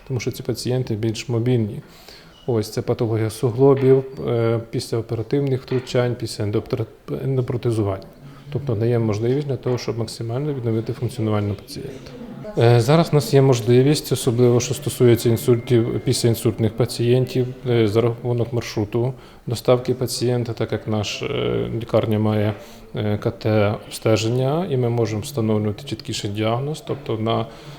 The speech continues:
пацієнти з інсультом потрапляють до нас з сусідніх районів.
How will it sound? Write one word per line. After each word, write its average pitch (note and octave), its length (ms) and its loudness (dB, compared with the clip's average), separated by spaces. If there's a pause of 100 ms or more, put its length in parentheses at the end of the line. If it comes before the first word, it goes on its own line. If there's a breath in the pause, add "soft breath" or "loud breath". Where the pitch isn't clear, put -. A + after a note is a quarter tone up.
пацієнти A#2+ 600 -2
з G#2+ 340 0
інсультом C#3 580 0
потрапляють A2 560 0
до A2+ 60 -2
нас A2+ 200 0
з - 80 -10
сусідніх A2+ 480 -4
районів. A2+ 480 0